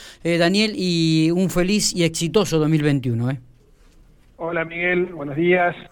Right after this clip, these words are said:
Speaker 2: muchas gracias, feliz año también para ustedes, para toda la audiencia, que, bueno, que este año sea un poco mejor que el año pasado y se, se puedan cumplir todos los proyectos que cada uno tenemos, ¿no es cierto?
Speaker 1: Totalmente, totalmente. ¿Cómo arrancamos el año? ¿Preocupado?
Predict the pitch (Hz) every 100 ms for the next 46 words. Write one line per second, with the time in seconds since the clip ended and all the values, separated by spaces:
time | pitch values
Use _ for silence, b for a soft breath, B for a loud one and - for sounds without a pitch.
0 | _ 143 143 156 180 185 196 170 147 151
1 | 160 151 143 135 127 143 139 131 131 175
2 | 175 175 170 165 - _ _ - - -
3 | 123 123 127 139 127 139 160 160 175 151
4 | 117 120 143 123 - b b b b b
5 | - 156 190 180 170 180 170 160 175 170
6 | 151 185 165 131 175 151 143 - 170 175
7 | 156 135 127 139 131 151 127 123 147 135
8 | 147 131 139 - 143 135 123 127 127 127
9 | 123 135 131 107 107 - - - 147 127
10 | 160 143 123 117 110 - 143 147 143 127
11 | 110 117 117 208 233 208 190 196 190 156
12 | 147 139 160 160 170 160 269 254 170